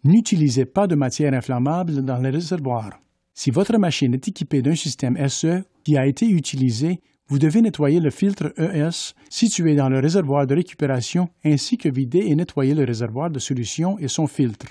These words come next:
Vérifiez le filtre d'entrée du ventilateur d'aspiration chaque jour. Nettoyez le filtre d'entrée avec de l'eau lorsqu'il est sale. Laissez le filtre sécher complètement avant de le réinstaller.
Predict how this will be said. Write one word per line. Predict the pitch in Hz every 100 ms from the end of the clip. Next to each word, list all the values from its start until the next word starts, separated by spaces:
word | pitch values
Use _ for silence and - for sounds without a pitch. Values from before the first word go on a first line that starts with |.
| _ _ -
Vérifiez | 104 185 214 - 135
le |
filtre | 120 175 175 147 135
d'entrée | 127 131 131 160 208 - -
du | 135 185
ventilateur | 147 - 127 117 156 156
d'aspiration | 131 - 127 120 - 175 180
chaque | - 202 147
jour. | 143 117 104 - _ _ _ 160
Nettoyez | 185 170 135
le | 123
filtre | - 202 190 143
d'entrée | 127 123 156 190
avec | 143 135
de | 123
l'eau | 127 165 185
lorsqu'il | 151 - 165
est | 147
sale. | - 123 110 104 92 _ _ _ _
Laissez | 127 127 120 127
le | 113
filtre | 107 180 196 131
sécher | - 196 - 127
complètement | - 202 - 147 160 160 185 -
avant | 143 151
de | 135
le | 123 120
réinstaller. | 131 180 175 - 139 113